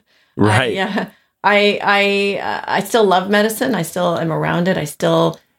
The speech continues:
Speaker 2: uh, love reading about it. It's, it's, um, but I, I, I'm really happy that I, I chose the path I did. I just decided I wanted to,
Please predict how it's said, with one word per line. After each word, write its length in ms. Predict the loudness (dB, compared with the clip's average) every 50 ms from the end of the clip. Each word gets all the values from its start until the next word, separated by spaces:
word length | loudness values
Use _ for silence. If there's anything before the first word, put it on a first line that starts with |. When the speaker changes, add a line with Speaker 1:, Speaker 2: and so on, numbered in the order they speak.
| _ _ _ -8
Speaker 2:
uh, 140 | -6 -4
love 320 | -4 -2 0 0 0 0 0
reading 320 | 2 4 4 4 4 2
about 320 | 2 2 2 2 2 2 2
it. 180 | 2 0 0 -2
It's, 300 | -2 -4 -4 -8 -10 -8
it's, 380 | -8 -10 -10 -8 -8 -8 -4 -4
um, 560 | -2 -2 -2 -2 -2 -2 -2 -2 -2 -4 -6 _ _ _ _ _ _ _ _ _ -2
but 100 | 0 2
I, 300 | 2 4 2 2 0 -2 -2
I, 400 | -2 -2 0 0 0 -2 -4 -6 -4
I'm 300 | -2 -2 0 0 0 0
really 280 | 0 2 2 2 2
happy 340 | 2 2 2 0 0 0 -2
that 140 | 0 2 2
I, 260 | 2 2 0 -2 -4 _ _ -4
I 60 | -4 -2
chose 340 | -2 0 2 2 2 2 0
the 160 | -2 -4 -6 _ _ -6
path 280 | -2 0 0 0 0 -2
I 120 | -2 -2 0
did. 260 | 2 2 2 4 4
I 100 | 2 0
just 260 | 0 -2 -6 -8 -10 _ _
decided 440 | _ _ -4 -2 -2 0 0 0 0
I 80 | 0
wanted 320 | 0 2 2 2 2 0 0
to, 340 | -2 -2 -2 -2 -2 -2 -4